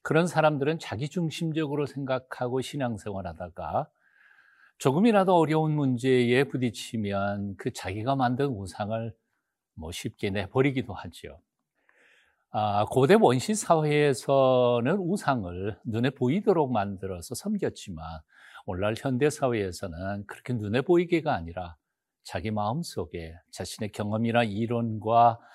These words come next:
생각으로 우상을 만들어 놓고는 그렇게 보이지 않는 우상을 섬길 때가 참 많이 있습니다. 그런 사람들을 향해서 제이비 필립스는 Your God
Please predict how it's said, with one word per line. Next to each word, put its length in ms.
생각으로 800
우상을 380
만들어 380
놓고는 840
그렇게 320
보이지 420
않는 280
우상을 400
섬길 380
때가 180
참 180
많이 280
있습니다. 720
그런 260
사람들을 520
향해서 380
제이비 440
필립스는 840
Your 240
God 440